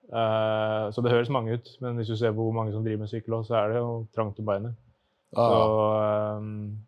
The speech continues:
Speaker 1: så det er helt klart, og så skal det passe inn i lag, og det er ikke alle lag som kanskje behandler ryttere like bra, og så hit og dit, så, eh, det kan være veldig snevert. Så, så bare det å liksom
Speaker 2: Det er så jævlig mange ting som skal klaffe, da.
Speaker 1: Får man en, eh, til syvende og sist en karriere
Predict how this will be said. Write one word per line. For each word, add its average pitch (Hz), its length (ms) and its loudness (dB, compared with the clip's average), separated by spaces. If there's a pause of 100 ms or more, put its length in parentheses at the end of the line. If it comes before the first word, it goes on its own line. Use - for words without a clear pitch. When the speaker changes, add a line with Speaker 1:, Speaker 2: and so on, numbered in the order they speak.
(180)
Speaker 1:
så 117 140 -2
det 113 100 6
er 107 100 2
helt 110 80 -6
klart, 110 180 0
og 113 100 -2
så 117 120 4 (580)
skal 117 220 2
det 110 80 0
passe 117 260 0
inn 110 120 -4
i 107 40 -2
lag, 117 300 4
og 117 60 2
det 110 80 4
er 101 40 0
ikke 117 140 -2
alle 110 180 -2
lag 104 180 2
som 107 120 -4
kanskje 107 240 -4
behandler 107 340 -2
ryttere 107 320 -4
like 104 240 -2
bra, 107 200 2 (120)
og 110 80 -2
så 107 80 -6
hit 107 200 -4
og 113 60 0
dit, 113 200 -2
så, 113 160 2 (1300)
eh, 117 340 2
det 117 160 0
kan 147 160 2
være 139 100 6
veldig 123 140 0
snevert. 117 400 -2 (240)
Så, 120 400 2
så 120 120 0
bare 117 220 4
det 113 80 4
å 113 80 2
liksom 110 320 -2 (400)
Speaker 2:
Det 110 80 -4
er - 20 -8
så 120 140 -2
jævlig 110 320 0
mange 107 140 -2
ting 101 100 -8
som 101 100 -10
skal 113 160 -6
klaffe, 117 400 -8
da. 120 140 0 (340)
Speaker 1:
Får 113 180 2
man 117 220 0
en, 117 320 -2
eh, 117 260 0
til 113 140 -4
syvende 110 300 -2
og - 20 -4
sist 107 220 -4
en 110 160 -4
karriere 104 640 0